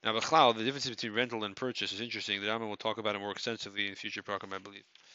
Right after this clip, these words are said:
Yud Tes, "Hameicher lechaveri esor salis b'esor smidinas." A person sells his friend ten different fields and ten different areas.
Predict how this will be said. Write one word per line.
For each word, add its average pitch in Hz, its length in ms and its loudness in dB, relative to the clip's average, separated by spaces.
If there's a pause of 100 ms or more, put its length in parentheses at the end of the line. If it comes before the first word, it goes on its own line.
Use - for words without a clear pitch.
(320)
Yud 120 60 -12
Tes, 117 140 0
"Hameicher 147 420 2
lechaveri 131 440 2
esor 131 300 0
salis 127 280 -2
b'esor 113 320 -4
smidinas." 98 340 -12
A - 40 -20
person 147 240 -2
sells 123 240 -2
his 117 100 -2
friend 123 320 -4
ten 147 220 -6
different 123 260 -6
fields 147 540 -4
and 110 80 -20
ten 127 160 -6
different 120 260 -6
areas. 101 540 -4